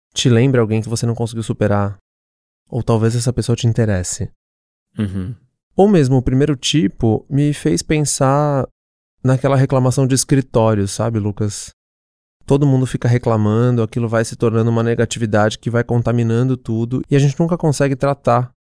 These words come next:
Speaker 1: efetivamente o que tá produzindo irritação. Ninguém tá levando isso adiante. Porque a irritação, quando ela é sentida de forma coletiva,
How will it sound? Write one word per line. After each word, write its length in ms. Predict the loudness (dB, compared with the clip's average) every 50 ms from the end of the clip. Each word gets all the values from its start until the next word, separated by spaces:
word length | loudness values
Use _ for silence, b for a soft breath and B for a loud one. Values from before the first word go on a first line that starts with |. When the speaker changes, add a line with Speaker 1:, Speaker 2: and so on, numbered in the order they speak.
| _ _ _ _ _ _ _ _
Speaker 1:
efetivamente 800 | 2 2 2 2 0 -6 -2 0 0 2 2 2 0 0 -2 -6
o 40 | -10
que 80 | -14 -8
tá 240 | -2 0 0 0 2
produzindo 560 | 0 0 0 2 2 0 2 2 0 2 2
irritação. 680 | 2 0 2 0 -2 -2 0 -2 -2 -2 -2 -4 -6 -12 _ _ _ _ _ -4
Ninguém 300 | -2 0 2 2 0 2
tá 100 | 2 2
levando 480 | 2 4 2 2 2 2 0 0 -2
isso 360 | -2 -4 -6 -8 -6 -2 0 0
adiante. 640 | 0 2 2 2 2 4 2 0 -2 -6 -12 -14 _ _ _ _ _ _ _ _ _ _ _ _ _ _ _ _ _ -6
Porque 180 | -6 -2 2 2
a 60 | 2
irritação, 520 | 2 2 0 -2 -2 0 0 0 0 0 0
quando 180 | 0 0 0
ela 80 | 0 0
é 40 | 0
sentida 360 | -2 -2 -2 -2 -2 -2 -2
de 80 | -4
forma 320 | -2 -2 0 0 0 -2 -2
coletiva, 840 | -2 -2 -2 -2 -2 -4 -4 -2 0 0 0 0 0 0 0 -2